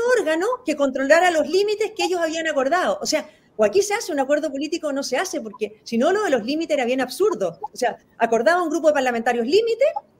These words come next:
pero después no tenían nada que ver los parlamentarios en lo que se hiciera,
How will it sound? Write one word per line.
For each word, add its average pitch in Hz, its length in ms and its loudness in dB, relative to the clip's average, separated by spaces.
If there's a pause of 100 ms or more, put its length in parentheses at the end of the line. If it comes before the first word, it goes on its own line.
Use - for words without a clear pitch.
(160)
pero 254 160 8
después 254 340 6 (400)
no 254 100 2
tenían 269 280 2
nada 381 200 2
que 403 80 0
ver 415 100 -2
los 392 120 -4
parlamentarios 359 520 -2
en 339 40 -4
lo 339 80 -4
que 311 80 -6
se 302 100 -6
hiciera, 370 460 -2